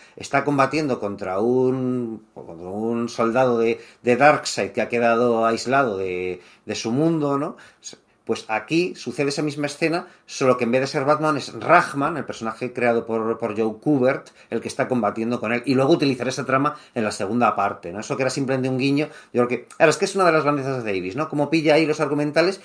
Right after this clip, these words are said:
y consigue engarzarlos. Pues lo hace incluso con su propia obra, con cosas que evidentemente eran tan solo cameos.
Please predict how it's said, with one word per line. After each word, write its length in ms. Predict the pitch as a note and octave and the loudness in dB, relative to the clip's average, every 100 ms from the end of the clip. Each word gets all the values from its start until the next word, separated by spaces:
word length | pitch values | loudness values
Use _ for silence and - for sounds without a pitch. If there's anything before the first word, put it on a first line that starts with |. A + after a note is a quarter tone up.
| - | -6
y 120 | C3+ | -2
consigue 480 | A#2+ A#2+ B2 D3 D3 | 0 0 0 0 2
engarzarlos. 640 | D3+ G#2 F#2 B2+ A2 F#2 F2 | 2 0 0 0 0 -2 -8
Pues 160 | G2 | -2
lo 80 | A#2 | 0
hace 120 | C3+ | 2
incluso 260 | F3+ E3+ D#3+ | 0 -2 -2
con 100 | C3+ | -2
su 140 | B2 | -2
propia 320 | C#3 C#3+ D3+ D#3+ | -2 2 4 4
obra, 160 | F3+ - - - | 2 -6 -12 -4
con 160 | A2+ | -2
cosas 400 | A#2 B2 F3+ - - | 0 -2 -2 -6 -2
que 120 | A#2+ | 0
evidentemente 640 | G#2 G#2 C3 C3+ C#3 D#3 | 0 -2 0 0 0 0
eran 160 | C#3+ B2 | -2 -4
tan 120 | F2 | -6
solo 200 | - B2 | -2 -2
cameos. 560 | - F#2+ F#3 - - | -2 -4 -6 -8 -16